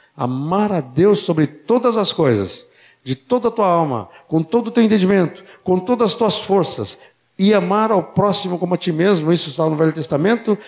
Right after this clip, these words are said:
nisto se cumpre toda a lei. Nisto se cumpre toda a lei. E alguém disse assim: mas, ô, amado, a Bíblia diz que é para amar o irmão.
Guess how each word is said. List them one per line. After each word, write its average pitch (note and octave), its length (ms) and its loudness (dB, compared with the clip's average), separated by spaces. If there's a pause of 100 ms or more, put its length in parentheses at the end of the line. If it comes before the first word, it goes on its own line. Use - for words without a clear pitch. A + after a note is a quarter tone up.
(200)
nisto G3 480 2
se E3 200 -2
cumpre G3 520 0
toda - 560 -2
a C#3+ 60 4
lei. A#2 560 0 (1400)
Nisto F#3 320 -4
se D3 160 -6
cumpre C#3 400 -2
toda A#2 240 0
a - 20 2
lei. F#2 320 -4 (760)
E C#3 60 -6
alguém D#3+ 240 0
disse D#3+ 200 -2
assim: B2+ 380 -2 (840)
mas, G#3 220 2 (480)
ô, D#3 720 0 (880)
amado, G#3 440 -2 (680)
a G3 100 -10
Bíblia A#3+ 260 0
diz G3 180 -2
que A3+ 80 0
é - 20 0
para G#3+ 200 -2
amar F#3 300 -4
o A3 140 0
irmão. F#3 680 0